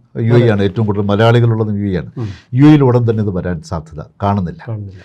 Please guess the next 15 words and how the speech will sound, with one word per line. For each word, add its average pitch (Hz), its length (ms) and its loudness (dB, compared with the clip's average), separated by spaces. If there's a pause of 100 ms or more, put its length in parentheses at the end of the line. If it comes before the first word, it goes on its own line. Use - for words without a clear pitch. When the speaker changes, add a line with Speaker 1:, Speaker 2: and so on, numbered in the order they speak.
(180)
Speaker 1:
എന്നിരുന്നാലും 127 520 2
ക്രമേണ 117 320 0
ഇത് 104 100 -2
വന്നുകൂടായികയില്ല. 95 840 -4 (140)
Speaker 2:
ഉം. 120 140 -8 (260)
Speaker 1:
പ്രധാനപ്പെട്ട 165 680 2 (360)
ഒരു 143 260 2
കാര്യം 127 280 4
നമുക്ക് 117 300 -2
പറയാനുള്ളത്, 90 500 -2 (400)
ഒമാനിലെ 175 520 6
സാധാരണക്കാരായ 131 1040 2
പ്രവാസികളെ 95 720 -4
ഇത് 92 240 -6
ബാധിക്കുമോ? 87 460 -6